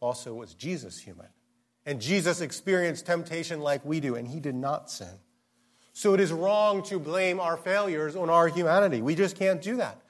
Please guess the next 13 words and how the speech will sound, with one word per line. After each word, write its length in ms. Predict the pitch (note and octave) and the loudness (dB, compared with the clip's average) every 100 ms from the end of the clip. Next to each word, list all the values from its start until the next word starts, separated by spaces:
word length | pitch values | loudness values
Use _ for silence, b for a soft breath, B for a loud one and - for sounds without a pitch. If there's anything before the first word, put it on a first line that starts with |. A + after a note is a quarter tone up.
| B B | B B
The 160 | F3 A3 | 4 4
incarnation 680 | A3+ G3+ G3+ A3 G3 G3 | 4 2 2 2 2 -2
proves 460 | - A#3 A#3 E3+ - B B | 0 2 4 2 -4 B B
that 140 | F#3 F3 | -4 -2
humanity 680 | G3 G3+ A#3+ G#3+ F#3 F#3+ - _ | 0 2 2 0 -4 -6 -12 _
was 160 | C#3 | -6
not 160 | E3+ E3 | -2 0
our 80 | C3 | 0
problem. 520 | - G#3 E3+ G2 - - _ _ _ _ _ _ | 2 2 2 -2 -10 -14 _ _ _ _ _ _
Sin 420 | - - G#3 D#3+ | -12 -2 0 0
is 160 | A#2+ G#2 | -4 -8
our 100 | F2+ | -10
problem. 460 | - F#2 E2 F2+ | -8 -10 -10 -14